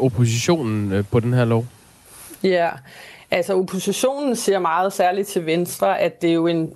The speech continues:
Speaker 2: er en forbudslov, øh, og ikke en lov, der går ind og ser på nogle af de sociale problemer, fordi det er jo også, altså, Frankrig har, altså, det, man kan kalde ghettoer, hvor der er nogle meget store fattigdomsproblemer, og, og, og, og,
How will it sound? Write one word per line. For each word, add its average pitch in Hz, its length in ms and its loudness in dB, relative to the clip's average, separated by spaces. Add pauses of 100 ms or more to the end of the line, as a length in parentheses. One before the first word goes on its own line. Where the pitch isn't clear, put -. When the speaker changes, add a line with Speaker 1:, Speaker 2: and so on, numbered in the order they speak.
(120)
Speaker 2:
er 165 80 4
en 165 160 0
forbudslov, 185 880 -2 (440)
øh, 165 340 0
og 156 140 2
ikke 180 180 0
en 214 80 0
lov, 165 300 0
der 190 80 -2
går 175 140 0
ind 165 180 0
og 170 80 -2
ser 175 260 0
på 175 60 -6
nogle 165 240 -2
af 170 60 -2
de 180 280 -2
sociale 185 500 -2
problemer, 165 500 -2
fordi 170 220 -4
det 156 120 -2
er 165 40 2
jo 165 60 0
også, 170 380 -2
altså, 175 300 0 (380)
Frankrig 180 600 -2
har, 185 460 -4
altså, 165 240 0
det, 165 160 -2
man 175 160 0
kan 170 200 -2
kalde 156 280 0
ghettoer, 170 540 -2
hvor 156 180 -4
der 165 80 0
er 160 180 0
nogle 185 340 -4
meget 160 360 -2
store 180 420 -2
fattigdomsproblemer, 170 1080 -2 (460)
og, - 280 -2
og, 156 260 -2
og, 151 300 0
og, 151 140 0